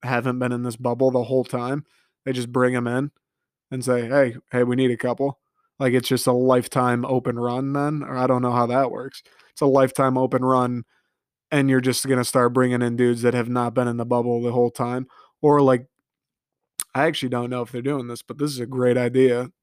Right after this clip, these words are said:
Credit to myself if they haven't. Why don't they just bring the entire, like, minor league team? So for the Pistons, for instance, obviously we're not in it 'cause we fucking suck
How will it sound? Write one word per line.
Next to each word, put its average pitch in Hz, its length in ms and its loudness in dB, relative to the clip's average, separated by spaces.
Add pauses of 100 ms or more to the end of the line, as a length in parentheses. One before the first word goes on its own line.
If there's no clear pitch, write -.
(340)
Credit 123 320 0
to 135 80 -6
myself 120 600 -4
if 120 120 -14
they 120 140 -4
haven't. 120 400 -4 (520)
Why 135 180 6
don't 143 160 4
they 135 100 6
just 127 200 -2
bring 131 280 4
the 123 120 2
entire, 123 500 2
like, 120 180 0
minor 123 420 0
league 120 300 -6
team? 131 360 -4 (360)
So - 160 -2
for 131 120 4
the 127 100 4
Pistons, 123 500 0
for 127 200 0
instance, 123 340 -4 (160)
obviously 123 460 0
we're 123 200 -2
not 127 200 0
in 131 100 0
it 127 80 -2
'cause 120 160 -8
we 117 140 -4
fucking 120 480 -6
suck - 540 -4